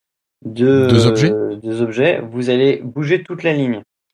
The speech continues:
Speaker 1: Mais donc, du coup, en fait, ils ont fait plein d'énigmes, ils ont, euh, ils ont fait plein de game design autour de ça qui est super bien foutu. Le jeu est gratuit, c'est une exclu Windows Phone et il fonctionne du feu de Dieu. Donc, c'est Cube Heroes et, euh,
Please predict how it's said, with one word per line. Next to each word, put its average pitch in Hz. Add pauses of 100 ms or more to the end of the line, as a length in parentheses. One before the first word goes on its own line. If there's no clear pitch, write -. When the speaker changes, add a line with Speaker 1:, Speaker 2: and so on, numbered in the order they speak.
(260)
Speaker 1:
Mais 131
donc, 135
du 143
coup, 190
en 143
fait, 170
ils 127
ont 120
fait 120
plein 160
d'énigmes, 156
ils 127
ont, 123
euh, 120
ils 120
ont 127
fait 123 (100)
plein 156
de 151
game 135
design 135
autour 120
de 120
ça 151
qui 147
est 101
super 156
bien 131
foutu. 127 (420)
Le 120
jeu 139
est 113
gratuit, 131
c'est 104
une 110
exclu 165
Windows 147
Phone 143
et 117
il -
fonctionne 107
du 107 (100)
feu 175
de 147
Dieu. 131
Donc, 113
c'est -
Cube 151
Heroes 131
et, 107
euh, 104